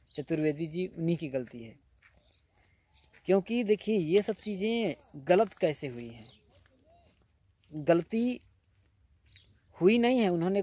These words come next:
उनको, उन्होंने खुद की करवाई हुई है। जो इतने लड़के आपके फेल हुए हैं, मैं इसकी गारंटी देता हूँ,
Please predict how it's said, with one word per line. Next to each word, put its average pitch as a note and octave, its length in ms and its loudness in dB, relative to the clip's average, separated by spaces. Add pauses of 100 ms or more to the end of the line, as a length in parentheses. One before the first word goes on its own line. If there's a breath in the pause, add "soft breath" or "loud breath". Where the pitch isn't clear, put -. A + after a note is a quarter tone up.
(120)
उनको, F3+ 280 -4
उन्होंने G3+ 260 0
खुद A3 340 -2
की B3 200 -2
करवाई D3 400 2
हुई A#2+ 220 -12
है। A2+ 180 -18 (1080)
जो D3+ 140 -4
इतने E3+ 180 -2
लड़के D#3+ 260 -2
आपके D3 220 -2
फेल C#3 220 -10
हुए B2 120 -10
हैं, A#2 220 -16 (760)
मैं D3 80 -2
इसकी E3 180 -4
गारंटी E3 340 2
देता F3 220 -4
हूँ, A#2 160 -20